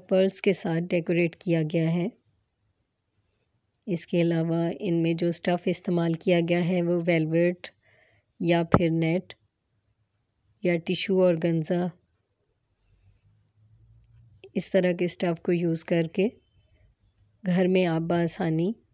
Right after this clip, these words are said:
हेयर एक्सेसरीज की इस तरह बो तैयार कर सकती हैं। व्यूअर्स, बाज़ार में इस तरह के एक्सेसरीज काफ़ी महंगी मिलती हैं,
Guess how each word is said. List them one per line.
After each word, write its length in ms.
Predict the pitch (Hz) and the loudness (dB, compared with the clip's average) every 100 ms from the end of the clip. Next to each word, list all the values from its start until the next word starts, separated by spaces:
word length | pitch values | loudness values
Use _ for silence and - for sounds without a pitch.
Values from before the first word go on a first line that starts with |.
| - | -2
हेयर 240 | 190 190 | 2 4
एक्सेसरीज 840 | 185 - 170 160 170 165 170 - - _ - | 2 0 0 0 -2 -2 -2 -6 -14 _ -6
की 120 | 180 | -2
इस 140 | 165 - | -2 -2
तरह 180 | 170 170 | -2 0
बो 200 | 165 170 | 0 -2
तैयार 320 | 165 170 165 | 0 -2 0
कर 160 | 180 160 | -2 -2
सकती 420 | - 160 - 175 | -2 -4 -4 -2
हैं। 180 | 175 240 _ _ _ _ _ _ _ _ _ _ _ _ _ _ _ _ _ _ _ _ _ _ _ _ _ _ _ _ _ _ _ _ _ _ _ _ _ _ _ _ _ _ - | -2 -4 _ _ _ _ _ _ _ _ _ _ _ _ _ _ _ _ _ _ _ _ _ _ _ _ _ _ _ _ _ _ _ _ _ _ _ _ _ _ _ _ _ _ -4
व्यूअर्स, 320 | 208 220 208 202 | 2 2 2 0
बाज़ार 380 | 175 180 175 185 | 0 2 2 2
में 160 | 196 | 2
इस 160 | 185 - | 2 2
तरह 240 | 185 180 175 | 2 2 2
के 160 | 190 180 180 | 0 0 2
एक्सेसरीज 720 | 170 180 160 175 175 175 - | 2 0 0 0 0 0 -2
काफ़ी 340 | 180 165 190 | -2 -2 0
महंगी 360 | 175 175 175 190 | 0 2 2 2
मिलती 380 | 180 156 156 170 | 2 0 0 0
हैं, 180 | 170 | 0